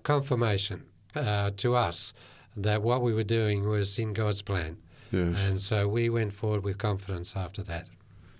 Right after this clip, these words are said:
Speaker 2: Yeah, I can imagine. Now, tell me about the early services that you provided. I understand that you have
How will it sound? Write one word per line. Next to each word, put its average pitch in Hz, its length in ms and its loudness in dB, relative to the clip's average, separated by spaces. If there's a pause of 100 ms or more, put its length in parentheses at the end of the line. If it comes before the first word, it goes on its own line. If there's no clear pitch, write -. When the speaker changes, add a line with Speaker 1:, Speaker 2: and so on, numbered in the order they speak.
Speaker 2:
Yeah, 90 400 2
I 92 120 -6
can 95 120 0
imagine. 92 480 0 (800)
Now, 117 380 4 (760)
tell 180 160 4
me 143 80 4
about 113 200 4
the 104 180 4
early 107 500 4
services 92 600 2
that 85 60 -6
you 87 120 0
provided. 87 640 0 (800)
I 101 60 2
understand 101 440 2
that 78 100 -2
you 87 160 0
have 87 440 0